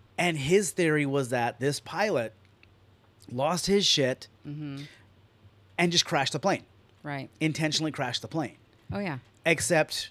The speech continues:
Speaker 1: there's proof that halfway between Malaysia and Vietnam, this dude spins around a hundred eighty degrees, flies back, flies over Malaysia, ends up in the Indian Ocean.
Speaker 2: And just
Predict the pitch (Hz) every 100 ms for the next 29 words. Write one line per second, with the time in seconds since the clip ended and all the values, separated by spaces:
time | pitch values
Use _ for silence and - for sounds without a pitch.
0 | - 131 156 143 - - 233 240 120 135
1 | - - - - - - 147 147 - -
2 | 165 180 175 170 165 151 156 135 131 123
3 | 135 160 160 139 127 139 123 151 143 110
4 | 120 143 - 160 147 - - 147 180 190
5 | 147 127 120 127 143 160 160 180 147 117
6 | 104 - - - - - - 139 151 175
7 | 190 127 113 151 151 113 117 - - -
8 | - 165 160 139 - - 233 202 185 147
9 | 131 123 113 117 110 120 - _ - 196
10 | 220 170 151 151 - - - - 165 151
11 | 170 190 180 160 190 180 131 107 98 98
12 | _ - - - - 151 139 -